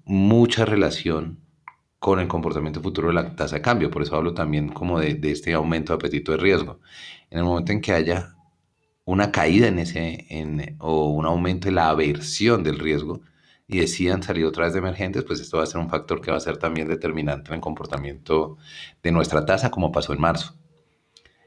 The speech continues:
Eh, y creo que otro elemento, eso lo menciono en todos lados, pero realmente es que cruza muchos, muchos mercados.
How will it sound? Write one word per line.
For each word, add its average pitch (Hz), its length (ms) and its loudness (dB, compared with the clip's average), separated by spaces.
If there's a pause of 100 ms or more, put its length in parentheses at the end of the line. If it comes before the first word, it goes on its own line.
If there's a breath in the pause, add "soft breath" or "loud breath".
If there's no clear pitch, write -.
(280 soft breath)
Eh, 78 440 0
y 90 100 -2
creo 92 220 2
que 110 100 2
otro 120 220 4
elemento, 98 720 4 (140)
eso 85 240 0
lo 107 80 6
menciono 92 380 6
en 92 120 4
todos 101 180 4
lados, 92 280 6
pero 82 180 2
realmente 80 460 4
es - 80 -2
que 87 160 -2
cruza 85 320 2
muchos, 90 500 0
muchos 87 380 -4
mercados. 85 500 0